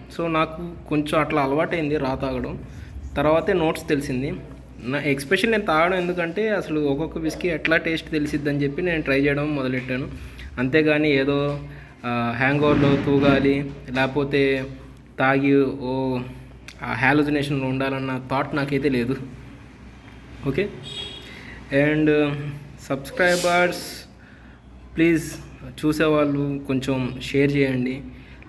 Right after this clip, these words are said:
లైక్ చేయండి, కామెంట్ చేయండి. నేను మళ్ళీ మళ్ళీ చెప్తున్నా, థౌజండ్ సబ్స్క్రైబర్స్ అవ్వాలి.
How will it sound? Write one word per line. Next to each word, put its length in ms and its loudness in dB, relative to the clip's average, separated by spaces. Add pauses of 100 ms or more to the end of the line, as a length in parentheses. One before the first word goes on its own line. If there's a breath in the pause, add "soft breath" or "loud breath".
లైక్ 280 0
చేయండి, 420 0 (320)
కామెంట్ 320 2
చేయండి. 240 0
నేను 300 -10
మళ్ళీ 220 -2
మళ్ళీ 180 0
చెప్తున్నా, 380 -6 (760 loud breath)
థౌజండ్ 300 4
సబ్స్క్రైబర్స్ 760 0
అవ్వాలి. 460 0